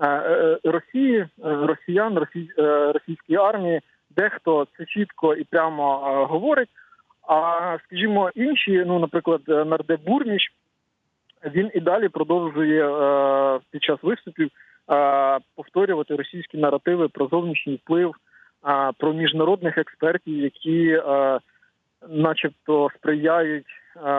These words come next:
як-, ухваленням якихось рішень. Ну, е, мається на увазі, е, в судовій сфері, е, те, що стосується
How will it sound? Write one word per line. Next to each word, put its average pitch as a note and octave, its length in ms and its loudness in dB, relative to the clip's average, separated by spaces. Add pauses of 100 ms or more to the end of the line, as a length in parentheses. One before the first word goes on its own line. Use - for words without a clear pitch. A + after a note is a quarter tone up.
(300)
як-, D3 200 -8
ухваленням D3+ 520 -2
якихось D3+ 400 -8
рішень. D#3 360 -2
Ну, G#3+ 240 -2
е, D3 340 2
мається E3 460 0
на D3+ 100 -8
увазі, D3+ 380 0
е, C#3+ 60 -12 (1000)
в C3 80 -4 (280)
судовій D#3 460 0 (120)
сфері, G#3+ 300 2
е, D3 580 2
те, D#3 100 -2
що C#3+ 160 -2
стосується C#3 800 0